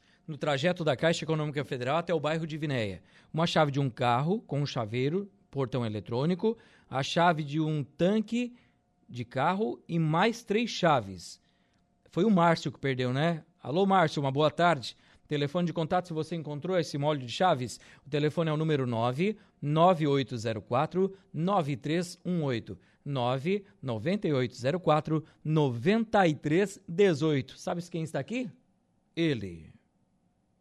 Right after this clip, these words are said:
o Jorge. Se você tem um cachorrinho, seja pequenininho ou grandão, o Jorge tem a solução.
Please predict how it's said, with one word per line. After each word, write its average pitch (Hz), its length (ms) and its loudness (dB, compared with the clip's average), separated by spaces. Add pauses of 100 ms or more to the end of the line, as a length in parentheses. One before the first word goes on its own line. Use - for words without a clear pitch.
(240)
o 147 140 -4
Jorge. 101 520 -12 (2500)
Se - 160 -10
você 240 260 0
tem 233 100 -4
um 208 80 -2
cachorrinho, 127 680 -2 (580)
seja 190 300 -4
pequenininho 120 720 -4 (100)
ou 175 160 -2
grandão, 190 520 0 (640)
o 349 60 2
Jorge 147 400 -4
tem 151 160 -12
a 110 80 -12
solução. 101 580 -10